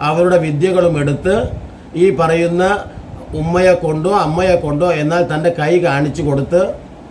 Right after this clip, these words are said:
കൈ നീട്ടി കൊടുത്ത്, അക്കാലത്തൊക്കെ അഞ്ച് രൂപയാണ് അതിന് വാങ്ങുന്നത്. അപ്പോൾ മാത്രമല്ല, അഞ്ച് രൂപ കഴി-, യുടെ പ്രവൃത്തി കഴിഞ്ഞാൽ പിന്നീട് പറയും,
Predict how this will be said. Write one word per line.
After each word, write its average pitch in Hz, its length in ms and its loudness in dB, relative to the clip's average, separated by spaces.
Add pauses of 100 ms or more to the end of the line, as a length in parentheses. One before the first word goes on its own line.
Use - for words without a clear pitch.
(260)
കൈ 180 200 6
നീട്ടി 170 340 0
കൊടുത്ത്, 160 380 0
അക്കാലത്തൊക്കെ 185 680 2
അഞ്ച് 180 380 0
രൂപയാണ് 185 500 2
അതിന് 160 160 0
വാങ്ങുന്നത്. 135 520 0 (720)
അപ്പോൾ 214 320 0 (260)
മാത്രമല്ല, 185 500 2
അഞ്ച് 180 360 2
രൂപ 196 320 0
കഴി-, 175 500 -2 (540)
യുടെ 196 180 -2
പ്രവൃത്തി 175 520 2
കഴിഞ്ഞാൽ 175 340 2
പിന്നീട് 185 440 0
പറയും, 170 460 0